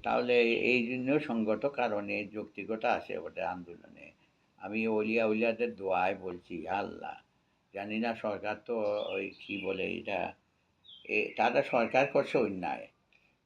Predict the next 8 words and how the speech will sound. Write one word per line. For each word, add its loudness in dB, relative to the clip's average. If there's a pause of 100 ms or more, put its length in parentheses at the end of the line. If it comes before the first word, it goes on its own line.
(120)
একই -2
জাতির 0 (500)
দেশ 0
আমরা, -6 (100)
একই, 0
আমরা 4
আমাদের 2 (100)
চালাচ্ছি। -2